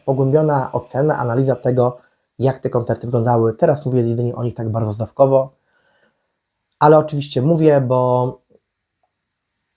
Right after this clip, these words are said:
e, jednym z takich koncertów, o których mówić warto, jest na pewno koncert Phila Collinsa.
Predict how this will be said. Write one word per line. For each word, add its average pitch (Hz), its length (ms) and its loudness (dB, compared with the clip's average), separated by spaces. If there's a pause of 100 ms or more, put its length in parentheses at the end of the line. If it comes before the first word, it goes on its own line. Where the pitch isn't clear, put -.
(320)
e, 120 800 0 (2250)
jednym 139 320 4
z - 80 -12
takich 143 260 -2
koncertów, 139 760 0 (340)
o 123 80 -8
których 135 380 -2 (200)
mówić 127 280 0
warto, 139 680 2 (420)
jest 135 180 -2
na 143 100 -2
pewno 135 600 2
koncert 135 420 -2
Phila 143 160 2
Collinsa. 143 640 0